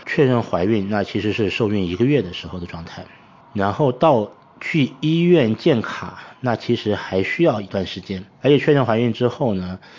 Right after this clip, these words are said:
她的情绪有很大的波动，然后怀孕本身对女性的生理也有很大的影响。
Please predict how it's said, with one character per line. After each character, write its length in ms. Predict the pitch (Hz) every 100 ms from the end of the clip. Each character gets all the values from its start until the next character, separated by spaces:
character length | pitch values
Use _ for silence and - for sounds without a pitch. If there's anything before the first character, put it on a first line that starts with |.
| - -
她 220 | - 113
的 720 | 117 104 95 92 92 90 90 - _ _ _ -
情 240 | - -
绪 140 | -
有 80 | 123
很 140 | 110 92
大 100 | 107
的 80 | 98
波 220 | 117 117
动， 220 | 135 95
然 100 | 90
后 200 | 101 101 113 - - - -
怀 120 | 98
孕 160 | 117 117
本 180 | 101 90
身 200 | 107 113
对 320 | 117 101 90 - _ _ -
女 140 | 98
性 220 | 90 113
的 180 | 104 95
生 240 | 87 131 113
理 100 | 95
也 100 | 95
有 100 | 98
很 160 | -
大 140 | 92 101
的 80 |
影 140 | 90 95
响。 200 | -